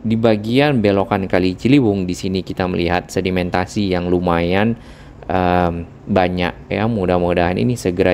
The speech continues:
juga masuk proses normalisasi. Terdapat beton-beton pancang, tiang-tiang pancang di belokan tersebut yang juga terbengkalai.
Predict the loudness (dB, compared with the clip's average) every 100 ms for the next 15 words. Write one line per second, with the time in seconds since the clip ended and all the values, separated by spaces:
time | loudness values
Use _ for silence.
0 | 0 0 2 2 0 -6 -6 -4 -4 0
1 | -2 0 -2 -2 -12 -18 -6 -2 0 0
2 | -2 -2 -4 -2 -4 -4 -6 -16 -2 2
3 | 4 4 4 2 0 -10 -20 -20 -20 -20
4 | 0 0 2 2 0 0 -2 0 0 0
5 | 0 -2 -2 0 0 0 0 -2 0 0
6 | 0 0 0 0 -2 -4 0 0 2 2
7 | 2 0 -2 -4 -4 -2 -2 -2 -2 -4
8 | -2 -2 0 2 2 0 -8 -20 -14 0
9 | 2 2 0 -4 -2 -2 0 0 0 0
10 | -2